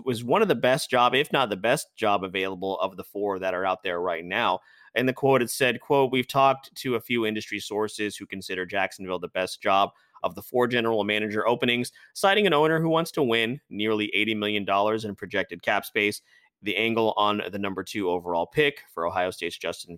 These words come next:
Fields, presumably, and a group of good young players already in place.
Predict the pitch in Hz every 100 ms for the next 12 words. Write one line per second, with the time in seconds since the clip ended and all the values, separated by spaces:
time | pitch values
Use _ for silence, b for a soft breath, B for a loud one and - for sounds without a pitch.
0 | _ 95 90 87 _ 85 107 110 104 110
1 | 110 b b b 143 139 139 143 135 104
2 | 104 120 113 104 117 - 98 98 110 98
3 | 92 90 85 87 120 117 113